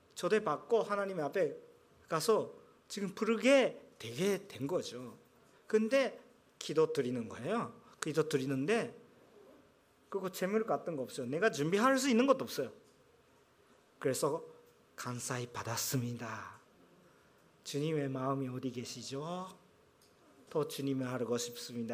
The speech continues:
관계를 맺는 것이죠. 드리는 거 없어요. 아, 그 우리가, 우리가 뭔가 드리는 거 없어요. 그러니까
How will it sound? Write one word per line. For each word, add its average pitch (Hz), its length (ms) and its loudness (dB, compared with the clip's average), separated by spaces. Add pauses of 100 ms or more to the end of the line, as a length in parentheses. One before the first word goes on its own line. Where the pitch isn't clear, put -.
관계를 302 680 6
맺는 135 320 2
것이죠. 113 600 -4 (2750)
드리는 240 360 6
거 147 60 4
없어요. 113 440 0 (140)
아, 139 240 6
그 147 100 6
우리가, 160 560 4 (460)
우리가 269 400 6
뭔가 190 300 6
드리는 131 300 -2
거 113 60 -6
없어요. 117 300 -12 (680)
그러니까 262 600 4